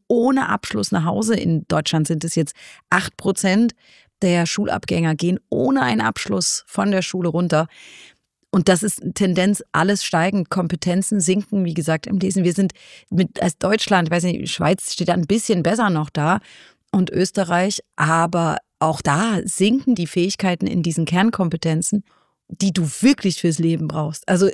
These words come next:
was nutzt es dir, wenn du weißt, wie viel Körperbehaarung an welcher Stelle sein darf und in welchen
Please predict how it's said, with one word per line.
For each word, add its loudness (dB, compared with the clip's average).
was 0
nutzt 0
es -6
dir, 2
wenn 0
du -2
weißt, 0
wie 2
viel -2
Körperbehaarung 0
an 0
welcher 0
Stelle -2
sein 0
darf 2
und 2
in -2
welchen 0